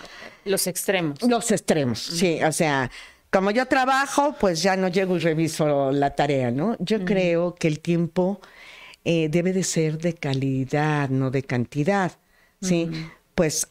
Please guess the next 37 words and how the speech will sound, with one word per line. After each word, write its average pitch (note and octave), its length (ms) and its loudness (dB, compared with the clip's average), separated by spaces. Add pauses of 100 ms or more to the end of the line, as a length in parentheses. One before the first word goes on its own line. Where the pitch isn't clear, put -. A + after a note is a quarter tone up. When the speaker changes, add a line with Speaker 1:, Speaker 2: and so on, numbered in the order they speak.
Speaker 2:
hay C#3+ 180 4
p-, - 200 -6
mamás D#3 580 2
que F#3 100 0
no, C3+ 320 0
no C#3+ 240 2
trabajan F3+ 640 0
y D#3+ 60 2
dicen, C3 280 0 (120)
"Es D#3 120 0
de A3 80 0
que A3 120 0
yo F#3 60 2
no F3+ 120 0
trabajo, D3 340 -2
estoy E3+ 220 -2
todos D3 320 0
los B2 560 -2
días D3 340 0
con C#3+ 220 0
mi D#3 100 0
hija, D#3 200 -2
todas C#3+ 440 -2
horas". F#3+ 340 0
Pues - 180 -10
sí, G#3+ 180 0
pero B2+ 240 2
lo A2 160 2
tienes D3+ 340 0
viendo D3+ 240 2
la D3+ 140 2
televisión C#3+ 500 0
<laughs> D#3 60 0
contigo C#3+ 360 0
en D#3+ 120 0
un D#3+ 120 0
sillón, D#3 680 0